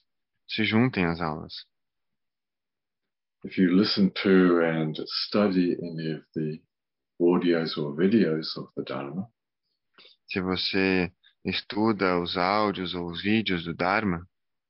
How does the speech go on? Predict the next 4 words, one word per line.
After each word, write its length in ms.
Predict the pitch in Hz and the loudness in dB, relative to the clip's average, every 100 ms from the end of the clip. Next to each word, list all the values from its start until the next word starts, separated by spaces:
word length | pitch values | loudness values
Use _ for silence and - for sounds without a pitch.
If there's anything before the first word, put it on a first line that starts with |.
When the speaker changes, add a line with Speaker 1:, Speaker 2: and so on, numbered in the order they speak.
| _ _ _ _ _ _ _ _ _ _ _ _ _ _ _ _ _ _ _ _ _ _ _ _ _ _ _ _ _ _ _ _ _ _ _ _ _ _ _ _ _ _ _ - | _ _ _ _ _ _ _ _ _ _ _ _ _ _ _ _ _ _ _ _ _ _ _ _ _ _ _ _ _ _ _ _ _ _ _ _ _ _ _ _ _ _ _ -16
Speaker 2:
mm, 340 | 82 87 90 - | -14 -14 -16 -8
but 240 | 87 78 | -6 -6
particularly, 760 | - - 107 - 80 80 78 76 - | -10 -4 -4 -2 -6 -6 -8 -10 -16
uh, 300 | 76 73 | -16 -16